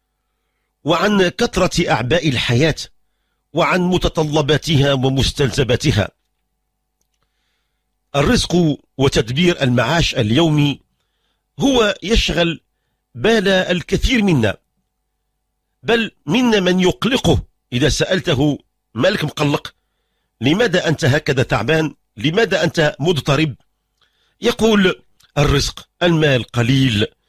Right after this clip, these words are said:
والبركة تكاد تكون قليلة أو منعدمة، والحياة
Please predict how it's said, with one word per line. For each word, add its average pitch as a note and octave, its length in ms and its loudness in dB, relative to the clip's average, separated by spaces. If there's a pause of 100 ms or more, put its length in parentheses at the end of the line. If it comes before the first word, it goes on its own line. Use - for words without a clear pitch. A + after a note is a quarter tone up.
(540)
والبركة D3 1300 0 (220)
تكاد D#3 400 -2
تكون D3+ 400 0
قليلة D3+ 460 0
أو C#3 200 2
منعدمة، C3 720 0 (600)
والحياة E3 640 0